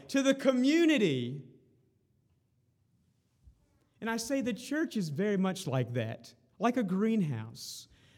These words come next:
where it's a place of warmth, a place of shelter, protection, nourishment. There's fertile soil here.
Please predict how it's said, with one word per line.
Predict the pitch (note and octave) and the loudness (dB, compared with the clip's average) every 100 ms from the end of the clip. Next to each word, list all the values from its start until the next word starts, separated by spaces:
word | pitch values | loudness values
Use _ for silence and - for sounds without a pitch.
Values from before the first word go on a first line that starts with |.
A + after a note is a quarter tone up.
| - | -6
where | A3+ | -4
it's | A#3 | -2
a | A3 | -4
place | - A3+ A3+ A3+ | -6 -4 -4 -4
of | F3 | -4
warmth, | C3 F3+ F3 C#3 - - - _ _ _ - | 0 0 0 -2 -10 -20 -20 _ _ _ -8
a | |
place | F3+ - A3 A3+ G#3+ - - - _ - | -8 -2 0 0 -2 -6 -10 -20 _ -12
of | F3+ F3 C#3 | -6 -6 -6
shelter, | - - G3 G3 F#3+ C#3+ A#2 A#2+ - | -14 -4 -2 -2 -4 -8 -10 -14 -18
protection, | D3+ F#3+ F#3 - B2+ - - | -10 -8 -8 -8 -10 -10 -8
nourishment. | D#3 G3+ G3+ D#3+ - C3 A#2+ A#2 - - | -4 0 0 -2 -4 -6 -6 -10 -20 -10
There's | D#3+ C#3+ | -8 -8
fertile | - G3+ F3+ | -4 -2 -2
soil | C#3+ - F3+ G3 F3 | -6 -6 -4 0 -2
here. | C3 C#3 B2 G#2+ A2 | -2 -4 -4 -4 -10